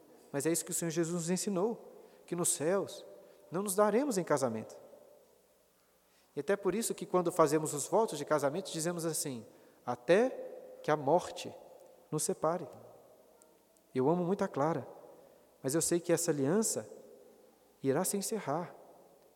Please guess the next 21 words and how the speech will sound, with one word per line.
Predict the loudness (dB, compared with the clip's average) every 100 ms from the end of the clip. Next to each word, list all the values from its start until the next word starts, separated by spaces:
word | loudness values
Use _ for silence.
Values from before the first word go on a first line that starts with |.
| _ _ _ _
quando | -6 -4 -4
um |
de | -2
nós | 0 0 0
morrer. | -4 -4 -6 -6 -14 -20 -20 -20 _ _ _ _ _ _ _ _ _ _ _
Mas | -2 2
a |
aliança | 4 4 2 0
que | -2
Deus | -2 -2
faz | -2 -4 -4
com | -4
Abraão | -2 -2 -2 -4 -8 -18 -20 -20 -20 -20 -20 -20 -20 -10
é | -6
eterna, | -6 -6 -4 -4 -6 -12 -20 -20 -20 _ _ _ _ _ _ _ _ -8
e | -4
ela | -2
se | -4
cumpre | -6 -6 -4
em |
Jesus. | -4 -4 -6 -10 -14